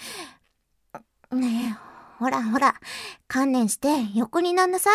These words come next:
い。<laughs> ほら、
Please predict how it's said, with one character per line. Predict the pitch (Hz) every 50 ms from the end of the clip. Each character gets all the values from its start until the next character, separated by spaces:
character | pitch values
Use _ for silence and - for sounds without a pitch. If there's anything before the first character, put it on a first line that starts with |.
| 453
い。 | 440 415 - _ _ _ _ _ _ _ _ _ _ _ _ _ _ _ _ -
<laughs> | 403 - - - - - 381 - - - - - _ _ _ _ _ _ _ - 719 - - - - - - - - - - -
ほ | - - 277 285 277 269 285 294
ら、 | 262 247 202 185 -